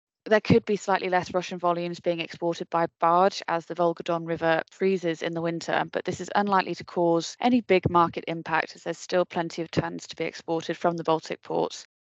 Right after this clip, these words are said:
Kazakh tons continually keep moving as there are storage capacity limits there, and there is continued length of supply from the U S refineries with really high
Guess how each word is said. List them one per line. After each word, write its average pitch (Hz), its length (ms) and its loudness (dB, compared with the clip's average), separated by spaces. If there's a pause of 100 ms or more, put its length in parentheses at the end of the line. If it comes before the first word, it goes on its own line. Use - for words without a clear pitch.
(160)
Kazakh 190 320 0
tons 170 360 -2
continually 185 580 0
keep 170 240 -4
moving 185 720 4
as 170 100 -4
there 165 160 2
are 165 60 0
storage 190 420 2
capacity - 400 -8
limits 165 380 -2
there, 165 420 6
and 175 100 -6
there 175 100 2
is 170 60 -2
continued 185 520 -6
length 170 340 -2
of - 100 -4
supply 160 460 0
from 160 240 -10
the 160 120 -10
U 165 120 2
S 190 160 0
refineries 156 640 -6
with 165 140 -8
really 170 200 0
high 156 360 0